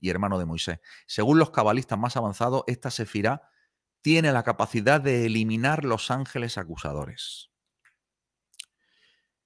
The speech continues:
Seguimos bajando el árbol de la vida hasta la sefirá novena, Yesod, que es la conexión directa entre los mundos espirituales y el mundo no físico, porque si os fijáis, es la que hace de enlace directo,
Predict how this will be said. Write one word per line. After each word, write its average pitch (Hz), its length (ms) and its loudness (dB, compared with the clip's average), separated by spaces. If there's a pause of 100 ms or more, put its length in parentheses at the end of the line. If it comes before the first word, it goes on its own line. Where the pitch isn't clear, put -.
(640)
Seguimos 143 800 4 (160)
bajando 127 440 6
el 117 80 8
árbol 117 240 4
de 113 80 4
la 110 100 6
vida 143 220 4
hasta 123 200 -2
la 104 80 0
sefirá 107 380 -2
novena, 120 360 0
Yesod, 113 560 -2 (360)
que 120 140 2
es 139 80 0
la 123 160 2
conexión 110 500 -2
directa 101 480 -2 (400)
entre 117 300 0
los 107 100 2
mundos 147 320 0
espirituales 104 880 -2
y 120 80 0
el 110 80 4
mundo 120 240 0
no 113 80 -2
físico, 104 400 -2
porque 87 240 -8
si - 100 -6
os 123 100 -2
fijáis, 139 380 2 (460)
es 120 120 6
la 135 180 6
que 120 100 6
hace 135 200 2
de 120 100 2
enlace 110 420 2
directo, 87 420 -2